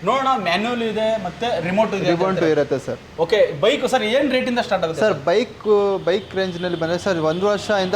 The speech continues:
Speaker 2: ತ್ರೀ ಇಯರ್ಸ್ ವರೆಗೂ ಎರಡ್ ಸಾವಿರದಿಂದ ಹಿಡ್ದು ನಿಮ್ಗೆ ಏಯ್ಟೀನ್ ವರೆಗೂ ಐತೆ ಸರ್ ನಮ್ಮ ಹತ್ರ.
Speaker 1: ಎರಡು ಸಾವಿರ ಹಿಡ್ಕೊಂಡು ಬೈಕು ನಿಮ್ಗೆ ಹದಿನೆಂಟು ಸಾವಿರವರೆಗೂ ಇರುತ್ತೆ. ನೋಡೋಣ, ಬೈಕ್ ಕಲೆಕ್ಷನ್ ತುಂಬಾ ಸಿಕ್ಕಾಪಟ್ಟೆ ಇಟ್ಟಿದ್ದಾರೆ, ತೋರಿಸಿ ನಮ್ಮ ವೀಕ್ಷಕರಿಗೆ ನೋಡಿ.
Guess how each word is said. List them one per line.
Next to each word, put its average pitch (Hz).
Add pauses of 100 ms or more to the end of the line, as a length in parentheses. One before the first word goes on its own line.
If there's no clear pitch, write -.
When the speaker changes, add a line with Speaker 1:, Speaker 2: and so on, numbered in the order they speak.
Speaker 2:
ತ್ರೀ 170
ಇಯರ್ಸ್ 180
ವರೆಗೂ 135
ಎರಡ್ 190
ಸಾವಿರದಿಂದ 196
ಹಿಡ್ದು 190
ನಿಮ್ಗೆ 180 (440)
ಏಯ್ಟೀನ್ 190
ವರೆಗೂ 180
ಐತೆ 135
ಸರ್ 120
ನಮ್ಮ 120
ಹತ್ರ. 117 (180)
Speaker 1:
ಎರಡು 190
ಸಾವಿರ 233
ಹಿಡ್ಕೊಂಡು 214
ಬೈಕು 202
ನಿಮ್ಗೆ 190
ಹದಿನೆಂಟು 196
ಸಾವಿರವರೆಗೂ 214
ಇರುತ್ತೆ. 190
ನೋಡೋಣ, 185
ಬೈಕ್ 185
ಕಲೆಕ್ಷನ್ 185
ತುಂಬಾ 190 (400)
ಸಿಕ್ಕಾಪಟ್ಟೆ 233
ಇಟ್ಟಿದ್ದಾರೆ, 196
ತೋರಿಸಿ 220
ನಮ್ಮ 220
ವೀಕ್ಷಕರಿಗೆ 196
ನೋಡಿ. 185